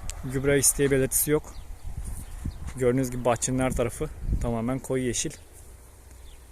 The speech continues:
Şuradaki dereotları, maydanozlar, hıyarlar. Ayrıntılı video gelecek.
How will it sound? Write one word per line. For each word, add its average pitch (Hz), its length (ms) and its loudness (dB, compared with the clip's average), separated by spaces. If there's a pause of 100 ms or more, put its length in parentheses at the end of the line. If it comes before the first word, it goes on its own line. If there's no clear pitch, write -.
(1000)
Şuradaki 147 540 0 (500)
dereotları, 135 580 4 (1160)
maydanozlar, 131 600 4
hıyarlar. 135 440 4 (1500)
Ayrıntılı 143 420 2
video 156 140 2
gelecek. 151 380 4